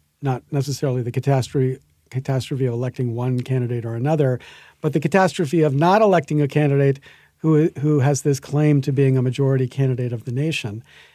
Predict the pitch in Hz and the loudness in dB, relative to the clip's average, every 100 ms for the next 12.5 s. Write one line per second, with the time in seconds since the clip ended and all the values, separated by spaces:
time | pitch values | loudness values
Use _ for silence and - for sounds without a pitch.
0 | _ - 190 196 180 220 247 202 - 185 | _ 0 2 2 2 2 2 0 2 2
1 | 165 170 143 - 175 160 - 165 156 151 | 2 2 -2 0 2 0 0 -2 0 2
2 | 151 160 226 202 - 175 135 160 156 131 | 0 0 2 0 2 -2 0 4 4 2
3 | 127 113 - _ _ - 135 87 - - | -2 -6 -12 _ _ -6 -4 -4 -14 -20
4 | _ - 139 127 123 _ _ _ _ - | _ -8 -6 -6 -8 _ _ _ _ -2
5 | 175 160 180 156 143 143 175 180 208 175 | 2 2 0 -2 0 0 2 2 4 4
6 | 170 151 - 143 156 143 135 151 143 131 | 2 2 0 0 2 2 2 0 -2 0
7 | 143 143 139 135 135 135 139 135 127 135 | 2 2 0 0 0 -2 0 0 0 -4
8 | - _ 139 135 123 - 147 135 135 226 | -8 _ -2 0 -2 0 0 0 2 2
9 | 175 - 151 139 135 147 139 131 127 _ | 2 0 -6 -4 -4 -4 -2 -4 -4 _
10 | _ _ _ _ 147 143 131 135 - 156 | _ _ _ _ -2 0 2 -2 2 2
11 | 156 135 123 151 135 135 127 131 131 110 | 2 2 0 -2 -2 -4 -2 -2 -2 -2
12 | - 117 101 104 | -8 -10 -10 -12